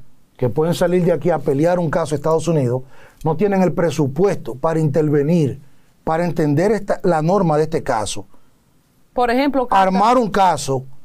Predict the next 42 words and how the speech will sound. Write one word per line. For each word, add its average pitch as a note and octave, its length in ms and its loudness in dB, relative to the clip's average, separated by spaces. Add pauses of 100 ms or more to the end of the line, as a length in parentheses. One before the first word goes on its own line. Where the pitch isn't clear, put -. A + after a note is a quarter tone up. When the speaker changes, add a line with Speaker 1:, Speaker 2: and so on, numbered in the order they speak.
(140)
Speaker 1:
como F3 320 0
este C3+ 340 -2 (380)
y D3+ 140 -2
salir E3 340 2
victorioso. E3 800 0
Speaker 2:
Tú C#4 140 2
lo D#4+ 120 0
conociste C#4+ 540 0
en C4 60 -2
las B3 100 0
deposiciones A#3 640 -2
en A3+ 60 -6
Nueva G#3 240 -4
York. D#3+ 280 -2
Speaker 1:
En E3 160 2
Speaker 2:
¿Cómo, B3 80 2
Speaker 1:
Estados F#3+ 300 0
Unidos. C#3 340 2
Speaker 2:
cómo D4+ 280 0
es C#4 160 0
que B3 160 -2
él B3 80 0
se B3 160 -4
monta A#3 300 -4
en A#3 60 -6
un A#3 160 -6
avión? G#3+ 540 -2
¿Cómo B3 520 0
tiene A#3 760 -6 (300)
base? G#3 540 -2
Porque G3 320 -4
cualquiera G#3+ 420 0
que B3 80 0
te B3 140 -4
quiera A#3 220 -2
acusar, F#3 640 -2 (320)
no G3 120 -2
te G3+ 100 0
acusa. A3+ 460 0
Algo C4+ 360 0
tenía C4+ 520 0
él C4+ 220 -4